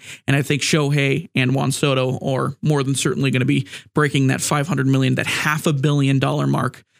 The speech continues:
uh, come next offseason. I would, would not be surprised. I would see, I would imagine Soto's gonna get the longer contract just 'cause he's younger, um, but Shohei, a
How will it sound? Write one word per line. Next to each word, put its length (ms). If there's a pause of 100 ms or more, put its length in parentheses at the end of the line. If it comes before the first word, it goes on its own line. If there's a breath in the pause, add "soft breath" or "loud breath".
(140)
uh, 200
come 260
next 220
offseason. 440
I 60
would, 360
would 200
not 200
be 80
surprised. 440
I 60
would 140
see, 200 (140)
I 140
would 160
imagine 320
Soto's 380
gonna 120
get 100
the 60
longer 240
contract 500
just 120
'cause 100
he's 140
younger, 360 (280 loud breath)
um, 260
but 120
Shohei, 460
a 60